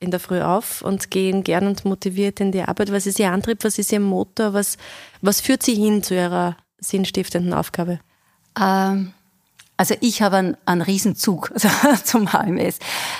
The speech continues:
Speaker 2: Also ich, äh, ich gehe deswegen gerne in die Arbeit, weil, weil ich so tolle Mitarbeiterinnen habe
Speaker 1: Mhm.
Speaker 2: und die so gerne in die Arbeit kommen. Also ich, mir immer jedes Mal wieder, wenn ich eine, wenn ich ein neues Projekt, ähm, vorstelle und sag,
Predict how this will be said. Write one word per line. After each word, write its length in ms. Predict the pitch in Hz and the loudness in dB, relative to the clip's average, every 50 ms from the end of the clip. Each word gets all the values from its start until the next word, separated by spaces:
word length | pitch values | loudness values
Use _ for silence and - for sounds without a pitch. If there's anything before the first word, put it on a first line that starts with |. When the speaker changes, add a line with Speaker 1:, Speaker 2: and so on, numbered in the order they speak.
| - - | -6 -2
Speaker 2:
Also 160 | 214 214 240 - | 0 0 0 0
ich, 400 | - - 269 277 - - - - | 0 0 0 0 0 -2 -2 2
äh, 360 | - 208 208 208 208 208 - | 2 4 4 4 4 2 2
ich 140 | - 220 - | 0 -2 -2
gehe 160 | - 208 196 | -2 -2 0
deswegen 460 | 202 - - 277 - - 269 - 254 | 0 -2 -2 -2 -2 -2 -2 0 0
gerne 200 | - 214 208 208 | 0 0 0 0
in 80 | 214 208 | 0 0
die 140 | 208 - - | -2 -2 0
Arbeit, 420 | 170 175 180 180 185 - - 185 | 0 0 0 0 -2 -2 -4 -2
weil, 520 | 165 151 - - 170 175 185 185 196 196 196 - - - _ - | 0 0 0 0 0 0 0 0 -2 -4 -6 -10 -16 -10 _ -4
weil 120 | 170 175 | -2 0
ich 120 | 196 175 - | 0 -2 -2
so 200 | - - 208 208 | -2 -2 -4 -4
tolle 300 | - - - 180 185 190 | -4 -2 -2 0 0 0
Mitarbeiterinnen 800 | 185 185 - 196 - - 175 - - 170 - 190 170 165 165 175 | 0 0 -2 -4 -4 -4 -4 -6 -6 -6 -4 -4 -4 -2 -2 -2
habe 300 | - - - - - - _ - - - - | -2 -4 -4 -6 -10 -12 _ -20 -14 -8 -6
Speaker 1:
Mhm. 240 | 202 170 165 185 208 | -6 -6 -4 -2 0
Speaker 2:
und 240 | 214 208 214 - | 0 0 0 2
die 140 | - 240 262 226 | 4 4 4 4
so 260 | - - - 220 214 | 4 2 2 2 2
gerne 400 | - - 175 156 156 156 156 143 | 0 0 0 2 2 2 2 2
in 60 | 165 | 0
die 140 | 151 - - | 0 0 0
Arbeit 320 | - - - - - - | -2 -2 -2 -4 -6 -6
kommen. 260 | - - - - - - | -4 -2 -2 -2 -2 -2
Also 160 | 185 - 196 - - - - - - | -2 -2 -2 -4 -6 -8 -8 -4 -4
ich, 340 | 233 - - - - - - _ - | -2 -2 -4 -8 -10 -14 -18 _ -6
mir 460 | - 202 202 214 214 214 208 - - - - | -2 0 2 2 2 2 0 -2 -4 -6 -2
immer 260 | - - 226 240 240 | 0 2 2 2 2
jedes 280 | 214 208 208 226 214 | 2 0 0 0 0
Mal 140 | - 214 208 | 0 0 0
wieder, 220 | 202 208 208 226 214 | 0 0 0 0 0
wenn 160 | 208 202 208 | 0 0 0
ich 160 | 208 196 - | 0 -2 -2
eine, 400 | 190 190 190 190 185 185 185 185 - - - - - - - - | -2 0 0 0 0 0 -2 -4 -6 -10 -14 -12 -14 -14 -8 -4
wenn 120 | - 180 | -2 0
ich 80 | 190 190 | 2 2
ein 100 | 190 185 | 2 2
neues 300 | 180 175 185 196 202 - | 2 2 2 0 0 -2
Projekt, 640 | - - 214 196 185 180 196 - - - - - - | -4 -4 -2 0 0 0 -2 -2 -6 -10 -10 -6 -2
ähm, 840 | - - 190 190 190 185 185 185 185 185 185 185 185 185 185 185 - - | 0 2 2 2 2 2 2 2 2 0 0 0 0 0 0 -2 -4 -6
vorstelle 600 | - - - 175 175 196 - - - 196 180 185 | -6 -4 0 2 2 2 2 0 0 0 0 0
und 60 | 190 | 0
sag, 180 | 180 - 180 - | 0 0 -2 -4